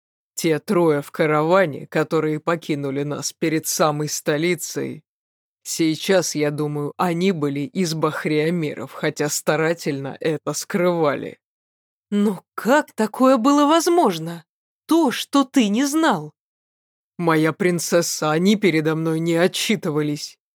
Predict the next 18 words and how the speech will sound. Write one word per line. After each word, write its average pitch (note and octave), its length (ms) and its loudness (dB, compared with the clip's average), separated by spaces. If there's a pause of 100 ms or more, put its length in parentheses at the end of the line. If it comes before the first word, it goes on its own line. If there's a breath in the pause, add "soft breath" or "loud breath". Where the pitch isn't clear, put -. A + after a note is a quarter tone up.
(120)
Ещё F3 460 0
в E3+ 160 2
Эдоре D#3+ 380 2
мне D#3 280 -2
сообщили, D3+ 640 -2
что - 420 -2
это F#3 360 2
приказ D#3+ 500 -2
султана. D#3+ 880 -2 (380)
Вернее, D#3+ 840 -2 (100)
что - 400 0
они F3+ 320 0
выполняют D3+ 840 -2
приказ E3 400 -4
султана». D3 760 -6 (920)
«Ах, - 440 -2
вот B3 800 2
как!» F3+ 580 -6